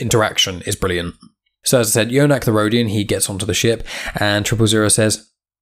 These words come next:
"We arranged a safe passage for you. I'm triple zero. My good friend is B T. We're two droids in need of a new working relationship."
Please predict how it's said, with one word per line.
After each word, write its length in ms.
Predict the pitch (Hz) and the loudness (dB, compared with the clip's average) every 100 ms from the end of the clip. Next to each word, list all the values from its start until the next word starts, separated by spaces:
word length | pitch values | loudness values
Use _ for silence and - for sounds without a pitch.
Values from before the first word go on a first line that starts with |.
| - | -2
"We 140 | 139 | 2
arranged 340 | 151 208 220 - | 4 6 4 2
a 60 | |
safe 260 | - 185 180 | 2 2 2
passage 320 | - 185 - | 0 0 -2
for 160 | - 95 | -2 0
you. 220 | 95 - _ | -2 -6 _
I'm 160 | 196 220 | 0 0
triple 240 | - 135 | 2 2
zero. 360 | 117 104 90 92 - - | 4 2 2 -2 -10 -2
My 100 | 151 | 2
good 240 | 160 151 - | 4 2 2
friend 220 | 139 123 | 2 2
is 80 | 98 | 0
B 160 | 123 | 0
T. 340 | 120 139 104 - _ - | 2 2 0 -2 _ -2
We're 80 | 240 | 2
two 200 | 220 208 | 4 4
droids 360 | 208 165 110 | 4 4 2
in 80 | 107 | 2
need 200 | 113 117 | 2 2
of 120 | 104 | 2
a 20 | |
new 240 | 104 143 175 | 2 4 4
working 320 | 131 139 135 | 4 2 2
relationship." 560 | 117 131 107 101 - | 2 0 0 -2 -4